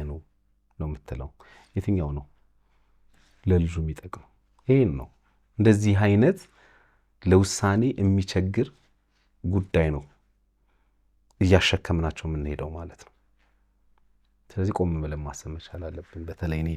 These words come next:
እ፣ ሁሉም አይደለም ግን ጥቂት የማይባሉ ዳያስፖራዎች ብዙ መረጃ ይመጣልኛል፣ አያለሁ። መጥተው እዚህ፣ እ፣ አጉል የሆነ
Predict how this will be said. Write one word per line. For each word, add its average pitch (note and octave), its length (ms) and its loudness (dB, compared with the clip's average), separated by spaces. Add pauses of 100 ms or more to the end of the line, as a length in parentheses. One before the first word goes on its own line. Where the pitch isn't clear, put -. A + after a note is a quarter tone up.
(260)
እ፣ - 120 -12 (1900)
ሁሉም B2+ 240 4
አይደለም C#2+ 340 0 (1700)
ግን A2 120 2
ጥቂት - 240 -2
የማይባሉ F2 400 0 (760)
ዳያስፖራዎች - 640 -8 (1200)
ብዙ C#3 120 8
መረጃ G2 260 10
ይመጣልኛል፣ C3 600 0 (140)
አያለሁ። - 380 -6 (1200)
መጥተው D#2+ 360 -6
እዚህ፣ E2+ 260 -2 (1300)
እ፣ D#2+ 80 -14 (340)
አጉል F2+ 320 -2
የሆነ D#2+ 240 0